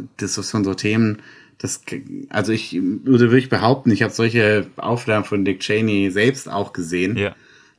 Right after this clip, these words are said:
Speaker 1: dass, also d-, durch diese Details und diese gute Darstellung, ähm,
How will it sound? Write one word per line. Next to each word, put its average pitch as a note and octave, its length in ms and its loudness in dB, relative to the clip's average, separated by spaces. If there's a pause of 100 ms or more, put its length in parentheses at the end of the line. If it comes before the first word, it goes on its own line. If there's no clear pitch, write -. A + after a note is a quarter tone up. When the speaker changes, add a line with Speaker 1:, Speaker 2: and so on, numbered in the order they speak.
(120)
Speaker 1:
dass, G2+ 360 0
also G#2 400 0
d-, G#2 220 -4
durch B2 200 0
diese C3 240 2
Details A#2+ 680 0
und A2 80 -2
diese G#2 240 -2
gute C3 300 0
Darstellung, A#2+ 760 2 (440)
ähm, G#2 800 0